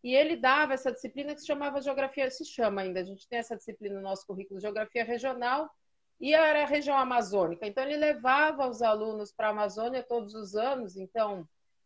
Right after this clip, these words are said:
eu tinha uma coisa dupla com a Amazônia, primeiro porque essa fantasia que a gente tem, a gente que é do mundo urbano, a, a respeito da natureza, a gente tem uma certa fantasia, uma visão, eh, romântica até,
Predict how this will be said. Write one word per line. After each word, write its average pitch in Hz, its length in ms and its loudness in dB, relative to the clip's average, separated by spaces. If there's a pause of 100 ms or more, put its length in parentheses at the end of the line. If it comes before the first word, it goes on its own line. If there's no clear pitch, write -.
(140)
eu 185 120 0
tinha 269 160 -4
uma 262 140 4
coisa 254 380 4
dupla 220 560 2
com 220 100 -4
a 208 60 6
Amazônia, 214 520 2
primeiro 254 560 2
porque 240 280 -4
essa 214 360 6
fantasia 220 880 0
que 214 140 -6
a 208 60 -2
gente 208 320 -8
tem, 214 520 -2
a 175 60 -2
gente 208 280 -6
que 226 60 -4
é 214 60 -2
do 208 120 -6
mundo 208 360 -8
urbano, 190 680 -4 (120)
a, 190 100 -2 (320)
a 202 40 -2
respeito 233 500 -2
da 220 100 0
natureza, 220 640 4
a - 20 -6
gente 190 140 -14
tem 214 80 -4
uma 196 160 -6
certa 202 320 -4
fantasia, 190 680 -6
uma 190 180 -6
visão, 180 540 -6 (720)
eh, 160 140 -2
romântica 196 720 0
até, 202 400 2